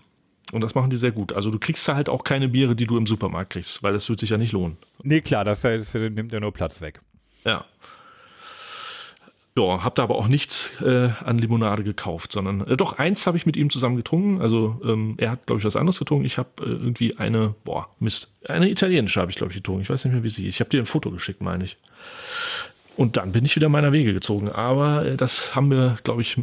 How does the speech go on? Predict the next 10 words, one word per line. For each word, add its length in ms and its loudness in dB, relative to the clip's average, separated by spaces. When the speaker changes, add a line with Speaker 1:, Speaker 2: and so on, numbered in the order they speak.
Speaker 1:
auf, 260 -6
auf, 320 -6
auf 120 -10
unserer 260 2
Liste, 380 0
dass, 300 -6
Speaker 2:
Ja. 140 4
Speaker 1:
äh, 100 -4
wir 120 0
da 260 -2